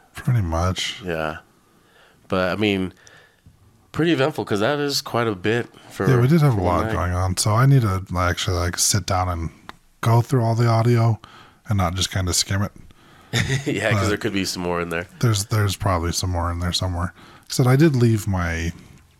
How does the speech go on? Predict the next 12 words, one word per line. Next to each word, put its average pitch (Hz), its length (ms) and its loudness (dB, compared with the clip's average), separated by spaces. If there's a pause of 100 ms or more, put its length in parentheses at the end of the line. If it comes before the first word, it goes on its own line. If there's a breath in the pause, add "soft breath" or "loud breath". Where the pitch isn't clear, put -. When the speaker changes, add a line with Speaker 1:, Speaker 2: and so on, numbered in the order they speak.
(280)
Speaker 1:
audio 95 300 2
recorder 85 340 -2
in 87 180 -4
the 82 340 -2 (580)
projection 98 460 -2
room 82 100 -6
for, - 160 -6
like, 78 100 -6
three 90 200 -4
hours 80 240 -4
unattended, 87 580 -6
so 95 300 -8